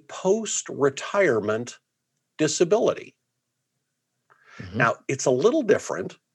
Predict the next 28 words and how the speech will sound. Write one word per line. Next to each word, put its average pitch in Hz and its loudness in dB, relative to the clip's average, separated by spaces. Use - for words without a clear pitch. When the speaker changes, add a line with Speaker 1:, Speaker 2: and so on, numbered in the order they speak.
Speaker 2:
Mm-hmm. 92 -8
Speaker 1:
because 151 0
if 139 0
you're 139 4
disabled 151 2
during 120 2
working 143 2
years, 87 -4
the 104 -2
financial 113 0
impact 95 0
is 120 2
a 127 6
loss 120 2
of 101 2
income. 135 0
You 98 -8
can't 120 0
work, 110 0
you 104 -4
can't 110 -2
earn 104 -2
a 92 -4
paycheck, 95 -4
you 92 -4
lose 92 -8
your 85 -8
income. 120 -4